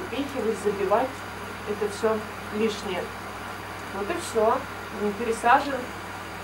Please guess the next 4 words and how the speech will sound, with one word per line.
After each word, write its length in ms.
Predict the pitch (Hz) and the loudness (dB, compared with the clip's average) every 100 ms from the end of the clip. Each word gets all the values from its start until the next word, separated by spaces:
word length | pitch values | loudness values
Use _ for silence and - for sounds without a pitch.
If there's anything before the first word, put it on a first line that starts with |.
| 202 208 | -4 2
Ну, 260 | 214 214 196 | 6 6 4
замечательно. 840 | 202 202 196 240 277 285 254 220 220 - - - - - - | 0 2 6 6 4 0 4 4 4 -4 -10 -10 -10 -10 -6
Не 100 | 214 | -2
забываем 500 | 202 - 226 226 220 | -2 4 8 10 8